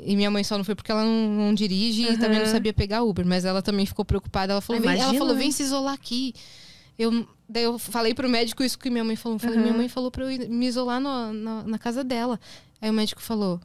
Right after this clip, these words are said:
Speaker 1: "Vocês estão loucas?"
Speaker 2: <laughs>
Speaker 1: "Vocês estão loucas? Ela tá vacinada, ela tá bem,
Speaker 2: Aham.
Speaker 1: e você vai lá fazer ela correr risco?"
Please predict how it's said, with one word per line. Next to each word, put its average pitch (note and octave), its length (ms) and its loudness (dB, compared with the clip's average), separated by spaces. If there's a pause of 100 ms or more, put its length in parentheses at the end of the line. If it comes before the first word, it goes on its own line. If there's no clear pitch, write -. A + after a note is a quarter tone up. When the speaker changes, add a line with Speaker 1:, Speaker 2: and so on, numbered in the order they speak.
(180)
Speaker 1:
"Vocês - 240 -6
estão G3+ 260 0
loucas?" D4+ 380 2
Speaker 2:
<laughs> - 1600 2
Speaker 1:
"Vocês C#4 200 2
estão C#4 320 2
loucas? B3+ 280 2
Ela C4 180 2
tá C4+ 200 0 (360)
vacinada, B3+ 800 2
ela G#3+ 220 2
tá B3+ 180 0
bem, A#3 580 4
Speaker 2:
Aham. A#3+ 360 4
Speaker 1:
e B3+ 60 6
você C4 280 4
vai C#4+ 220 0
lá B3+ 340 4 (540)
fazer B3+ 320 0
ela D#4 160 0
correr C#4 240 0
risco?" C4 520 0